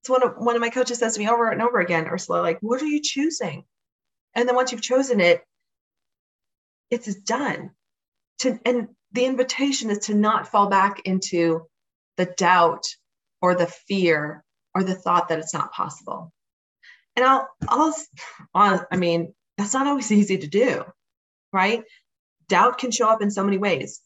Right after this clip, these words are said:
It's easy to disqualify ourselves. But when you go through this process and you stay in the energy of that which you're, you're wanting,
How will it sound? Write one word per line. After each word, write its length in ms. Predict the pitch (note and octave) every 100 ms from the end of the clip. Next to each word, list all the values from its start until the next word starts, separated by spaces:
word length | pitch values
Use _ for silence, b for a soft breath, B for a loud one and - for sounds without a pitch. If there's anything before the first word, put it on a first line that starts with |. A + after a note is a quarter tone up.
| _ -
It's 240 | G#3+ - _
easy 360 | A3+ A3+ A3 A#3
to 120 | A3+
disqualify 760 | G3 G3+ - - G3+ G#3+ G3+ D#3+
ourselves. 680 | E3 - - - - - _ _ _ _ _ _ _ _ _ _ _ _ _ _
But 140 | A3 A3+
when 120 | A#3+
you 100 | B3
go 280 | A3+ B3 C4+
through 200 | C4+ B3
this 240 | A#3 A3+ -
process 960 | - A#3+ D#4+ D#4 F3 D#3 E3 G#3 - _ _ _ _ -
and 140 | G#3+ G#3+
you 80 |
stay 560 | G#3 - - A#3 A#3 -
in 320 | A3 A3+ A#3
the 180 | G#3+ G#3 -
energy 500 | G3 A3+ A3 F3+ E3+
of 100 | E3+
that 260 | F3+ F3
which 220 | F#3+ F#3 F#3
you're, 280 | F3+ E3+ E3+
you're 220 | F#3 F#3
wanting, 840 | E3 E3+ A#3 D4 G#3 D3+ D3 A3